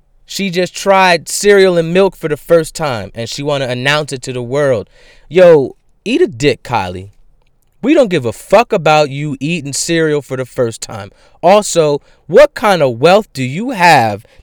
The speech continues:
that you just started eating, that you just ate cereal for the first time? Bitch, what kind of rich is that, nigga? What kind of shit is that? Why do you have to announce it like that? I don't like that shit.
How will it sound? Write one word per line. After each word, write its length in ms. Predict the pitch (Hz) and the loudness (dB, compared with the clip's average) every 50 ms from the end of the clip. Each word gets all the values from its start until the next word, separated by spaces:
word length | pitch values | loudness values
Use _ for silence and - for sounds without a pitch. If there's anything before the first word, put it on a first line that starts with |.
| _ | _
that 180 | 143 143 135 123 | 0 0 0 0
you 300 | 127 156 220 262 277 214 | -2 -2 -2 -2 -2 -2
just 520 | 123 107 120 156 190 226 240 - - - | -4 -2 2 2 4 4 2 -2 -10 -14
started 400 | - - 190 190 196 180 170 - - | -2 2 4 4 4 4 2 -2 -2
eating, 400 | 156 185 202 175 160 160 143 - | -4 -4 -4 -4 -6 -10 -8 -4
that 260 | 151 147 143 - - | -4 -4 -4 -2 -4
you 160 | 208 247 247 | -4 -2 -4
just 420 | 165 120 107 110 156 180 190 - - - | -4 -8 -2 0 2 2 2 2 0 -2
ate 200 | 143 139 123 - | -2 -2 -2 -4
cereal 440 | - - 147 139 123 113 107 95 95 | -6 -4 -2 -2 -2 -2 -4 -8 -8
for 120 | - - | -8 -8
the 80 | 107 110 | -10 -8
first 300 | 101 117 113 104 95 - | -6 -6 -8 -8 -8 -10
time? 300 | - 101 - - - - _ _ _ _ _ _ _ | -12 -12 -14 -14 -18 -20 _ _ _ _ _ _ _
Bitch, 320 | 269 269 262 - - - - _ _ _ | 2 2 2 2 -2 -8 -10 _ _ _
what 240 | - 175 269 302 - | 0 2 2 2 2
kind 260 | - 294 226 208 185 | 2 2 2 2 4
of 160 | 160 139 123 147 | 2 0 2 4
rich 240 | 202 247 - - | 4 4 4 2
is 180 | 165 170 165 135 | -2 -2 -2 0
that, 280 | 123 135 120 104 101 - _ _ _ _ _ _ _ - | 0 0 0 0 -4 -10 _ _ _ _ _ _ _ -8
nigga? 460 | 117 123 123 107 123 113 110 104 107 _ _ _ _ _ _ - | -6 -4 -4 -4 -4 -6 -6 -8 -10 _ _ _ _ _ _ 2
What 220 | 180 262 294 - | 4 4 4 4
kind 260 | - 233 202 175 - | 2 0 0 0 0
of 100 | 127 127 | -2 -4
shit 320 | - - - 208 208 190 170 | -4 -4 0 0 0 0 0
is 220 | 170 170 151 123 | -2 -4 -2 -2
that? 260 | 127 120 104 92 - - _ _ _ _ | -2 -2 -2 -4 -8 -14 _ _ _ _
Why 380 | - 175 202 233 247 247 247 233 | 2 4 4 6 6 4 2 0
do 100 | 185 180 | -2 -4
you 180 | 180 185 196 | -6 -6 -4
have 220 | 190 180 170 165 - | -2 0 -2 -2 -2
to 180 | - 156 139 123 | -6 -10 -6 -6
announce 440 | 120 117 123 139 151 170 190 165 | -6 -4 -2 0 0 0 0 -2
it 100 | 156 135 | -4 -6
like 260 | 117 123 117 107 98 101 | -4 -4 -6 -6 -4 -4
that? 180 | 113 107 - - | -4 -4 -2 -4
I 120 | 127 131 | -4 -4
don't 460 | 117 104 143 160 185 214 170 123 110 | -4 -4 -2 -2 -2 -2 -4 -6 -6
like 380 | 110 131 143 165 190 160 117 107 | -2 0 0 0 0 -2 -4 -4
that 300 | 127 139 131 117 110 - | -4 -2 -2 -4 -8 -10
shit. 440 | - - - - 185 202 170 - | -12 -10 -6 -4 -2 -2 -2 -2